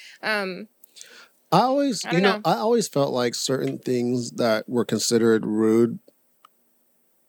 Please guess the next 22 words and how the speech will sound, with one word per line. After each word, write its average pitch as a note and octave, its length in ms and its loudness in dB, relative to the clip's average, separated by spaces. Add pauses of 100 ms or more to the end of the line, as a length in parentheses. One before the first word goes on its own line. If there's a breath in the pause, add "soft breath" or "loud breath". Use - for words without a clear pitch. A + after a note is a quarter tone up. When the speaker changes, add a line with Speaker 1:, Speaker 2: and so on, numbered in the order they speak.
(140)
Speaker 2:
it, D3+ 180 2
I D#3+ 40 2
don't E3+ 280 4
know, B2 60 -2
it B2+ 80 -4
just C#3 200 -4
feels D3+ 440 0 (680 soft breath)
like, E3+ 160 4
Speaker 1:
Rude. A#3 200 4
Speaker 2:
I, F#3 80 2
I F#3 40 2
feel A3+ 200 0
like, G3+ 320 2
okay, B2+ 260 -6 (300)
you C#3 140 0
have D#3+ 200 2
to E3 80 -6
be D3+ 140 4
honest A2+ 560 -2 (160)
about B2 340 0
your A#2 140 0
situation A#2+ 1120 0